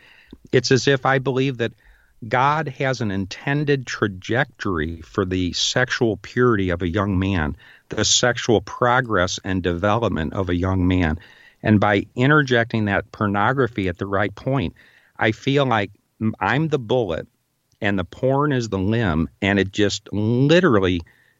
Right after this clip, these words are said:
ricocheted my life and created a completely new and different sexual trajectory.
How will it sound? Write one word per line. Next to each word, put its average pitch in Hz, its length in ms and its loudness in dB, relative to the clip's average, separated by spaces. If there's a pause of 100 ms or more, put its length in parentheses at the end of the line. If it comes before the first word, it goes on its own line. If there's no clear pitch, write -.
(120)
ricocheted 107 880 0
my 95 200 0
life 98 440 -2
and 92 160 0
created 107 680 0
a 90 80 0
completely 127 1040 0
new 120 320 4
and 123 160 4
different 113 400 2
sexual 127 760 0
trajectory. 92 1120 -2